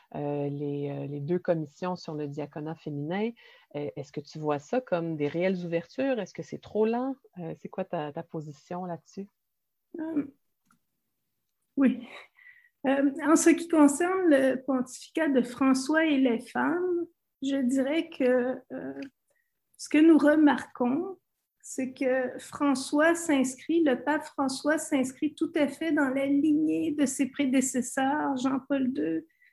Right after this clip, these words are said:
Speaker 2: <clears throat> et Benoît seize, en ce qui concerne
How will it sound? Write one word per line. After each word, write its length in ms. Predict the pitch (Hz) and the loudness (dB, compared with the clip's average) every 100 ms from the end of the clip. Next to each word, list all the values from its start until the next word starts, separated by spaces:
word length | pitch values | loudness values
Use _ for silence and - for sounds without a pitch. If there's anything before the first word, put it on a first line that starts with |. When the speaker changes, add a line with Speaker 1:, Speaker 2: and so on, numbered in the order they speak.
| _ | _
Speaker 2:
<clears throat> 380 | _ _ _ - | _ _ _ 6
et 920 | 269 311 285 262 233 233 - - 330 269 | 12 12 12 10 4 0 -10 -6 0 2
Benoît 400 | 320 294 277 269 | 4 4 2 0
seize, 640 | - 262 285 349 349 - - - | -2 0 0 0 -2 -4 -12 -2
en 100 | 277 | -2
ce 160 | - 262 | 0 -4
qui 180 | - | -4
concerne 1000 | - 254 254 - 277 294 285 269 269 294 | 0 2 0 0 2 4 4 2 0 -6